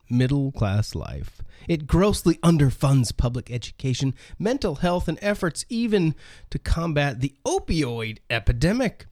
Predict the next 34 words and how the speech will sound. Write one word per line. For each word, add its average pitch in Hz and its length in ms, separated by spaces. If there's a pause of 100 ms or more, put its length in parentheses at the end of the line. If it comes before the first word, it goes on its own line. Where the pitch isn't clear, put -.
(380)
And 226 340
in 170 240
reversing 165 640
our 139 200
commitment 147 540
to - 80
fight - 400
climate 190 460
change, 175 520 (300)
it - 160
puts 165 220
the 156 120
future 185 500
of 151 120
our 160 120 (120)
nation 160 400 (360)
and 139 100
our 143 100
world 131 320
at 73 120
risk. 127 360
And 175 240
to 143 80
top - 380
it - 220
off, 101 440 (540)
it 98 100
was 117 120
shrouded 113 680
in 117 120
a 113 80
trillion-dollar 131 880
mathematical 156 800
lie." 156 560